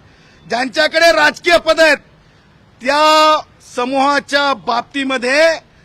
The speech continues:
जे आहे आरक्षणाचा विचार, ज्यांच्याकडे मेजॉरिटी पद आहे त्यांच्या बाबतीमध्ये करणं किती योग्य आणि किती अयोग्य हे स्पष्टपणे सांगितलेलं आहे. तेव्हा आजही तुम्ही बघा किती टक्के आयएएस अधिकारी आहेत,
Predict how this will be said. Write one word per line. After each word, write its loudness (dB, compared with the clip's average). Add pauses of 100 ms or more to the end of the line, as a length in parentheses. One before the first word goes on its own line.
(220)
जे -8
आहे 2
आरक्षणाचा -2
विचार, -2 (260)
ज्यांच्याकडे -4
मेजॉरिटी -2
पद -6
आहे 2
त्यांच्या -6
बाबतीमध्ये -6 (100)
करणं -8 (100)
किती -14
योग्य -4
आणि -4
किती -18
अयोग्य 0 (340)
हे 0
स्पष्टपणे -4
सांगितलेलं -6
आहे. -2
तेव्हा -4
आजही -4
तुम्ही -10
बघा -12 (520)
किती -2
टक्के 2 (500)
आयएएस 4
अधिकारी -2
आहेत, 0